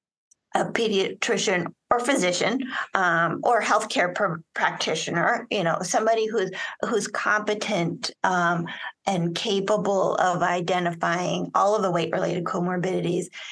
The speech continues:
And then maybe having somebody, whether it's a social worker, if you don't have the ability to do it,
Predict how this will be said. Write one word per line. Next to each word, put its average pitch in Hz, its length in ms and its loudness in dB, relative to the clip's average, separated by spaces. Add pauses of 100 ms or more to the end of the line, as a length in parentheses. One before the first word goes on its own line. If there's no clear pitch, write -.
(200)
And 190 220 0
then 190 320 0 (220)
maybe 202 600 0
having 190 360 -2
somebody, 185 600 0
whether 196 320 2
it's 202 140 -2
a 220 80 0
social 214 460 0
worker, 180 340 0
if 170 180 -4
you 190 160 0
don't 190 180 -2
have 165 280 -2
the - 340 0
ability 175 440 0
to 180 80 0
do 175 220 -2
it, - 180 0